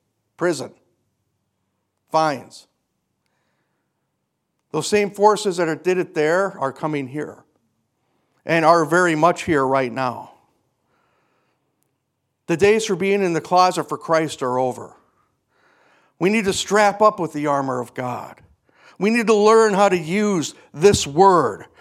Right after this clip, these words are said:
We need to learn how to get a little bit of fight in us and understand that we are soldiers in God's army. And as God's soldiers, we have three basic duties according to the Bible.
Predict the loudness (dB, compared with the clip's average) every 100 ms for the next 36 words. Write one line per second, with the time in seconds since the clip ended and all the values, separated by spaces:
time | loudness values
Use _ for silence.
0 | -6 -2 0 4 4 6 6 4 4 2
1 | 2 2 2 4 4 4 2 0 2 2
2 | 4 2 2 0 -4 -8 -12 -8 -2 0
3 | 0 -2 -2 0 0 0 -2 0 0 0
4 | 0 4 4 2 0 -2 -6 -12 -4 -2
5 | 2 4 4 2 2 4 2 -2 -8 -18
6 | _ _ _ _ _ _ _ _ -6 0
7 | 2 0 0 4 6 4 4 4 4 2
8 | 0 2 2 2 -2 0 0 -2 2 2
9 | 2 0 -4 -4 -2 -2 -2 -6 -4 -2
10 | -2 -2 -4 -2 0 2 0 -4 -16 _